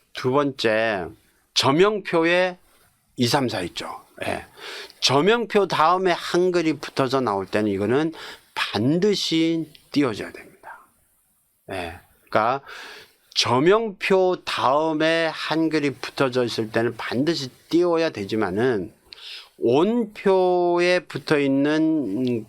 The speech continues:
것은, 예, 그냥 붙여 있으면 붙여 쓰고 떨어져 있으면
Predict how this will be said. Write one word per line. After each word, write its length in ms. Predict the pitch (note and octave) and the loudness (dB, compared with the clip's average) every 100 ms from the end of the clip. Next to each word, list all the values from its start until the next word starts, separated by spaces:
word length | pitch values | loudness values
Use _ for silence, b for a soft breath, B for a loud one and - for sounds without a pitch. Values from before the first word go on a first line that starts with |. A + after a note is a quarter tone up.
| _ | _
것은, 540 | - A2+ A2+ F3 G3 F#3+ B B B A#2 | 0 0 2 2 0 -4 B B B -6
예, 220 | A#2 G#2+ | -4 0
그냥 300 | D3 C3 A#2 _ | 2 2 -2 _
붙여 420 | - D#3 - G#3 | -4 -2 0 2
있으면 440 | F3+ - D#3+ E3 D#3+ | 2 0 0 -2 -4
붙여 260 | - D#3 | -6 -4
쓰고 460 | C3+ G#2+ G#2+ F#2+ B B B B - | -4 -4 -2 -2 B B B B 0
떨어져 480 | E3+ F3 F#3 D#3+ C3+ | 2 2 0 0 0
있으면 640 | - B2 C3 C#3+ D3 C#3+ | 0 0 0 0 -2 -4